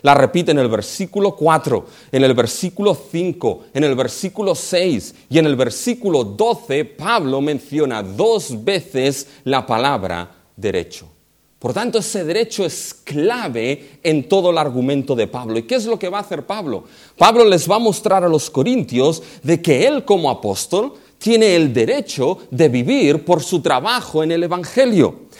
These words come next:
Pero ahora bien dice que esa renuncia, vamos a verlo, Pablo renuncia a ese derecho que le es legítimo de ser sostenido,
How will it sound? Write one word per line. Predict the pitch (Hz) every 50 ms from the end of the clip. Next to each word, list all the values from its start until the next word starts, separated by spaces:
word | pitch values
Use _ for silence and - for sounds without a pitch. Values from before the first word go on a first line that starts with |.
| - - -
Pero | - 156 147 160
ahora | 208 233 240 220
bien | 220 277 285 262 220 170
dice | 185 202 165 - - 147 165 208 214 - - - _
que | - - 185 208 233 220 - - - - _ _ -
esa | 214 254 269 233 - - - - 214 196
renuncia, | 175 156 151 151 139 147 196 247 254 202 - - 127 113
vamos | 135 160 175 165 165
a | 160
verlo, | 151 151 135 117 110 98 - -
Pablo | - 233 247 254 214 214 208 185
renuncia | 151 147 147 143 139 135 156 233 277 277 254 208 - - - 139 147 131
a | 135 160
ese | 214 233 226 - - 214 185
derecho | 147 156 156 190 202 190 - - - 131 - -
que | - 160 135
le | 127 120 123 131 185 240
es | 269 247 - - -
legítimo | 165 160 151 147 139 135 - - - - 254 262 - - - 160 139 131 127
de | 117 110 107
ser | - - - - 226 233 196
sostenido, | 180 - - 180 165 170 - - 151 143 160 196 180 120 98 101 120 143